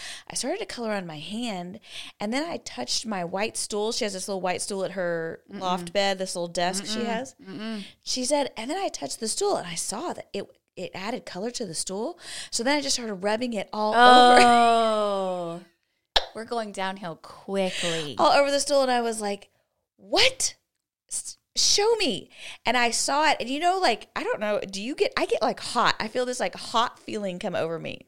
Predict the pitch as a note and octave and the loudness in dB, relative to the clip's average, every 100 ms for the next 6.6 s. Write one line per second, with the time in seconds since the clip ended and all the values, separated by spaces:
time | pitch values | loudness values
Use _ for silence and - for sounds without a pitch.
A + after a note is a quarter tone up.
0 | _ G#3+ F#3 - - - _ _ - - | _ -6 -6 -8 -18 -20 _ _ -16 -12
1 | - - - G#3 G3+ G3 G#3 E3 - _ | -10 -12 -12 -8 -6 -4 -2 -4 -6 _
2 | - G#3 A3 A3+ A3+ - G3 D3 - - | -6 -2 -2 -2 -4 -6 -4 -4 -6 -10
3 | - _ _ - A3 A3+ F#3+ F#3+ G3+ E3+ | -14 _ _ -6 0 0 0 -2 -4 -4
4 | D3 - - _ G#3+ A3 F3+ F#3 B3 C#4 | -6 -10 -20 _ 0 0 2 -2 -2 -2
5 | C#4 D4 C4 B3 A#3 - - F#3+ - G3+ | -2 -2 0 0 -2 -10 -6 0 2 2
6 | G3+ F#3 G3+ G3+ E3 C3 | 2 -2 -4 -4 -4 -4